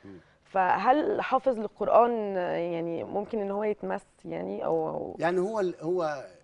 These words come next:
Speaker 1: الجن ده لو كان كافر يعني
Speaker 2: أيوة.
Speaker 1: هيقعد عايش مع القرآن الكريم وحافظ شغال ليل ونهار قرآن كريم والجن قاعد يسمع له يعني؟
Speaker 2: لا، أكيد لا.
Speaker 1: مستحيل طبعًا.
Speaker 2: مم.
Speaker 1: ده، ده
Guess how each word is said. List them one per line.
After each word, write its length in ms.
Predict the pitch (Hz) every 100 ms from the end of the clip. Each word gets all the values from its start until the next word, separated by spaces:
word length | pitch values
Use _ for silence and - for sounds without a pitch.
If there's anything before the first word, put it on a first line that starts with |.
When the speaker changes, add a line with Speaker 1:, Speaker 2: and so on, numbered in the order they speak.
| _ -
Speaker 1:
الجن 420 | 127 123 175 165
ده 100 | 147
لو 160 | 147 120
كان 220 | - 131
كافر 360 | - 117 92 82
يعني 220 | 78 67 - _ _ _ _ -
Speaker 2:
أيوة. 120 | 143 160
Speaker 1:
هيقعد 400 | 143 127 107 - -
عايش 380 | 120 147 117 120
مع 160 | 98
القرآن 360 | 101 107 95 131
الكريم 440 | - 113 123 110 -
وحافظ 400 | - 123 127 101
شغال 360 | - 101 123
ليل 260 | 127 123 120
ونهار 240 | 107 113 101
قرآن 200 | 101 107
كريم 280 | - 107 120
والجن 300 | 110 92 120
قاعد 300 | 117 123 104
يسمع 340 | 104 - 123 104
له 160 | 104
يعني؟ 180 | 208 196
Speaker 2:
لا، 340 | 214 - 170 170
أكيد 220 | - 185
لا. 40 | 208
Speaker 1:
مستحيل 400 | 190 196 226 180
طبعًا. 380 | 180 160 - 101
Speaker 2:
مم. 100 | 101 - - _ -
Speaker 1:
ده، 560 | 123 175 190 175 127 120
ده 180 | 160